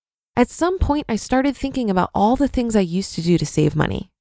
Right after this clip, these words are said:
I was a strict meal planner and grocery shopper. When it was only the four of us, I spent only seventy-five dollars a week on groceries. I made all of our meals. We never bought disposable products,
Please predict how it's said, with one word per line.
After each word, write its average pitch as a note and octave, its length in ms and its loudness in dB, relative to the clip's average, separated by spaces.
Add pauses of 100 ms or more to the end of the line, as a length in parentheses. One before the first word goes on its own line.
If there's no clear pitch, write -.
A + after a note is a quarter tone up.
(420)
I A3 140 0
was C4+ 180 2
a G#3+ 80 4
strict - 580 -2
meal F#3 300 4
planner D#3 380 -2
and E3 180 -6
grocery E3+ 460 -2
shopper. - 500 -6 (600)
When A3+ 140 6
it D4 80 4
was D#4 140 2
only C4+ 240 4
the A#3 100 6
four G#3 280 2
of A#3+ 100 0
us, C4+ 300 -2
I B3 100 -2
spent C#4+ 300 -2
only B3+ 260 -2
seventy-five A#3 1200 -2
dollars A3+ 420 0
a A3 120 8
week A3 500 4
on G#3+ 160 0
groceries. G#3 880 -2 (500)
I B3 120 0
made C4 300 0
all A#3 200 6
of B3+ 100 2
our A#3 140 2
meals. G3 520 -2
We G3 140 2
never G3+ 380 0
bought G3 240 0
disposable E3 560 2
products, E3 560 0